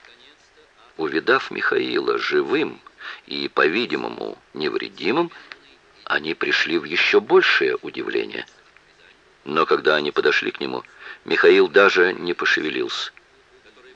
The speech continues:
Жолеве обернулся в сторону молодой девушки. «Он вас не видит, господа», — сказала Надя. «Татары выжгли ему глаза.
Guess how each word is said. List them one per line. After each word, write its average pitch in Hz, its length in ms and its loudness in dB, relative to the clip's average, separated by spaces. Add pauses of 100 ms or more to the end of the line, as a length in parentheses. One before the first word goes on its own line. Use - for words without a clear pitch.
(180)
Жолеве 69 640 0 (240)
обернулся 80 560 2
в - 60 -6
сторону 87 320 2
молодой 104 320 4
девушки. 82 500 2 (1300)
«Он 85 200 0
вас 76 280 -4
не 73 160 -10
видит, 80 300 -10
господа», — - 520 -8 (420)
сказала - 460 -2
Надя. 65 280 -4 (720)
«Татары 80 500 2
выжгли 82 480 0
ему 82 180 -4
глаза. 78 400 -4